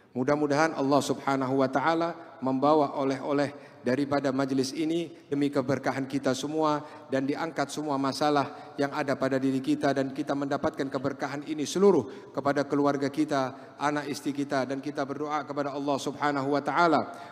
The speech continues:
berkat Al-Habib Abu Bakar bin Muhammad, Allah Subhanahu wa taala tidak memberikan tangan hampa dari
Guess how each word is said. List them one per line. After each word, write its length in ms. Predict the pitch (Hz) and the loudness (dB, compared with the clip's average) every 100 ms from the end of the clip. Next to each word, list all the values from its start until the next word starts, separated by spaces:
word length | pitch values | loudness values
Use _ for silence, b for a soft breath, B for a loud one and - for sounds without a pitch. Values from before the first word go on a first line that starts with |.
| B | B
berkat 340 | 147 147 143 | -4 -2 -4
Al-Habib 400 | 156 127 147 143 139 | -4 -4 -4 -6 -6
Abu 160 | 135 | -6
Bakar 320 | 139 143 143 135 | -6 -4 -4 -4
bin 160 | 139 | -4
Muhammad, 400 | 131 151 147 139 - B B | -2 0 2 0 -4 B B
Allah 220 | 139 143 143 | -2 0 0
Subhanahu 560 | 151 120 151 139 143 | -2 -4 -2 -2 0
wa 60 | 139 | 0
taala 320 | 143 139 143 | 0 0 0
tidak 240 | 143 143 139 | 0 -2 -2
memberikan 400 | 139 143 143 135 | -2 -2 -4 -2
tangan 260 | 135 139 | 0 0
hampa 380 | 123 151 147 135 | 0 0 2 2
dari 180 | 131 | 2